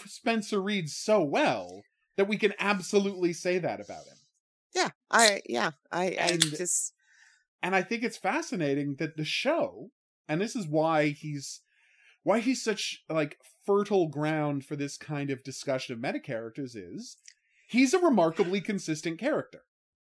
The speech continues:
Speaker 2: Mm-hmm.
Speaker 1: From beginning to end. Like, we t-, we complain about the writers all the time, but week in, week out,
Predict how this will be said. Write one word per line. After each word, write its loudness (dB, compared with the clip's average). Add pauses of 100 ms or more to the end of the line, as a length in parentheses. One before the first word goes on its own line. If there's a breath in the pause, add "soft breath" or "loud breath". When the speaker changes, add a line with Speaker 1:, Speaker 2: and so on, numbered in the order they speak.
(120)
Speaker 2:
Mm-hmm. -2 (1000)
Speaker 1:
From 2
beginning 0
to 0
end. -4 (400 soft breath)
Like, 2 (120)
we 2
t-, 2
we 0
complain 0
about 4
the -2
writers 2
all 0
the -2
time, -6
but 0 (540)
week 0
in, 6
week 0
out, 2